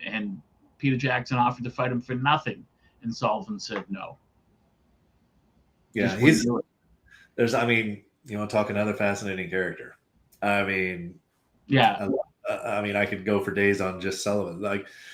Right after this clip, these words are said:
Speaker 2: this is my problem. I tend to go down these side paths, and I need to get back to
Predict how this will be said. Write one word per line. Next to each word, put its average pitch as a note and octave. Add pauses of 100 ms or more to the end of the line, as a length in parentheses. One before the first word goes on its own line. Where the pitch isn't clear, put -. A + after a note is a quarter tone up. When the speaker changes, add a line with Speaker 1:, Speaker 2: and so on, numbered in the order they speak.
(140)
Speaker 2:
this C3
is G#2
my G#2
problem. G2+
I F2
tend F2+
to E2+
go F2
down F2
these E2
side F2
paths, D2
and D#2
I D#2+
need D2+
to D2+
get D#2
back D2
to F#2